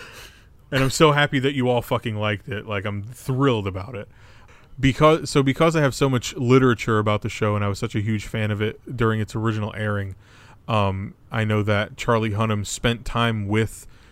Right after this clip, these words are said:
an actual person in his role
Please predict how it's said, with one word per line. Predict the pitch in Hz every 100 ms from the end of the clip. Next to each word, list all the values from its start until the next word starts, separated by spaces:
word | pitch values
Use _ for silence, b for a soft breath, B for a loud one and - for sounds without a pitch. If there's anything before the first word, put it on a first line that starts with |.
| b b - - - _
an | 123 113
actual | 110 120 127 127 117
person | - 127 120 - 110 107 113 -
in | 143 143 135
his | 107 131 120 104
role | 98 110 127 107 98 95